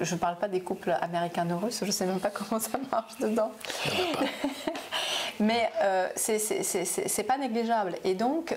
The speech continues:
Speaker 1: ce que j'ai entendu parler par certaines personnes, euh, que dans des couples où, bon, il y avait certaines, euh, tensions, notamment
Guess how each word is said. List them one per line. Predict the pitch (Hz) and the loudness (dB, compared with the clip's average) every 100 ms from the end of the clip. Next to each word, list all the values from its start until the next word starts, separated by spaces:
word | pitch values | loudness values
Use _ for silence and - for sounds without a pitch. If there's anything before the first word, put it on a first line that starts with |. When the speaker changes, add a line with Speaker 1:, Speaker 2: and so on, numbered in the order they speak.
| - | -4
Speaker 1:
ce | - - | -6 0
que | 190 | 2
j'ai | 196 | 2
entendu | 208 226 226 220 | 2 2 2 2
parler | 208 196 214 | 2 0 0
par | - - | -4 -4
certaines | 196 - 190 | -6 -4 -4
personnes, | 170 - 233 294 254 - - | -4 0 -2 0 -6 -8 -2
euh, | 180 175 170 170 | 2 2 2 -2
que | - 196 | -2 2
dans | 185 196 | 2 2
des | 214 | 0
couples | 214 233 - 185 - | 0 -2 0 -2 0
où, | 202 208 202 - - - - - - - - | 0 2 0 -4 -16 -20 -18 -16 -18 -14 -2
bon, | 170 165 | -2 0
il | 165 | 0
y | 170 | 2
avait | 170 185 | 2 0
certaines, | 175 160 185 170 | 0 -2 0 0
euh, | 151 147 143 | 2 0 -2
tensions, | 175 160 - 226 302 - - - - - - - - - - - - | -2 -2 0 0 0 -8 -20 -20 -20 -20 -20 -20 -20 -20 -14 -10 -2
notamment | 214 180 226 175 185 190 175 156 | 0 2 0 2 2 2 2 0